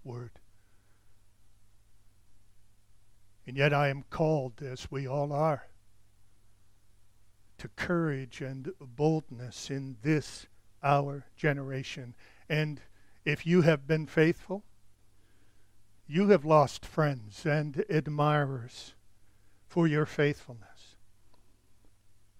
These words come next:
We are called we are called to proclaim the hard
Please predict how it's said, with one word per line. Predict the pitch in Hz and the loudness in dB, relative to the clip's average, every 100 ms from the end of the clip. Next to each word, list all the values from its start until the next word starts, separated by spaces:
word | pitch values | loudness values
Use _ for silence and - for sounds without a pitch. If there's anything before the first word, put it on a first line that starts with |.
| - | -4
We | 156 | 2
are | 175 | 4
called | - - 214 196 139 - - - - - - - - - - - | 2 0 2 4 2 -4 -16 -20 -20 -20 -20 -20 -20 -20 -20 -18
we | 151 147 | -10 -6
are | 170 | -6
called | - 185 170 139 | 4 8 8 4
to | - 151 | -4 -12
proclaim | - 160 - 185 180 156 123 - - - - - - - - - - - - - | -8 -10 2 6 6 4 -2 -16 -20 -20 -20 -20 -20 -20 -20 -20 -20 -20 -20 -10
the | 143 | -8
hard | - 175 175 170 160 | 2 6 8 8 4